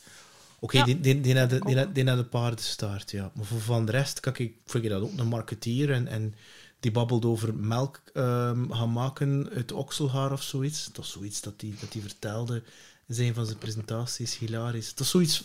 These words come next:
Speaker 1: dat is zoiets in die stijl. Ehm,
Speaker 2: Ja.
Speaker 1: dus, pff, maar ik kan, ik kan me wel inbeelden van
Speaker 2: Ja,
Speaker 1: de
Speaker 2: maar
Speaker 1: gemiddelde,
Speaker 2: ik
Speaker 1: de gemiddelde
Speaker 2: Ja.
Speaker 1: burger, dat die zo kijkt, ja, duurzaamheid,
Speaker 2: Ja.
Speaker 1: wat is dat voor het wel?
Speaker 2: Voilà.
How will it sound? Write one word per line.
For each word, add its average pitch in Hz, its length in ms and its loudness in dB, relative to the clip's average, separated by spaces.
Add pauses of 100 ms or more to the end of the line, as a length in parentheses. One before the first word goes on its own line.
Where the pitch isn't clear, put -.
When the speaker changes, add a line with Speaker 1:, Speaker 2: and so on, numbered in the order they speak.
(100)
Speaker 1:
dat 147 140 0
is - 60 -4
zoiets 151 280 4
in 131 100 4
die 120 180 2
stijl. 117 380 -2 (640)
Ehm, 123 680 6
Speaker 2:
Ja. 123 180 6 (420)
Speaker 1:
dus, - 360 4 (120)
pff, - 600 -8
maar 143 100 6
ik 127 60 0
kan, 139 200 8
ik 143 100 -4
kan 160 120 10
me 139 60 12
wel 160 120 12
inbeelden 185 280 10
van 160 80 10
Speaker 2:
Ja, 254 180 12
Speaker 1:
de 311 60 8
Speaker 2:
maar 311 140 12
Speaker 1:
gemiddelde, 180 380 10
Speaker 2:
ik - 80 -4 (220)
Speaker 1:
de - 140 -2
gemiddelde 135 600 6
Speaker 2:
Ja. 208 360 4
Speaker 1:
burger, 156 460 10 (140)
dat - 200 -4
die 123 80 2
zo 120 100 2
kijkt, 151 340 2
ja, 131 280 -2
duurzaamheid, 135 500 2
Speaker 2:
Ja. 113 80 -4
Speaker 1:
wat 104 80 -2
is 143 120 4
dat 127 120 -2
voor 110 140 -4
het - 120 -10
wel? 95 200 -6 (500)
Speaker 2:
Voilà. 180 500 -4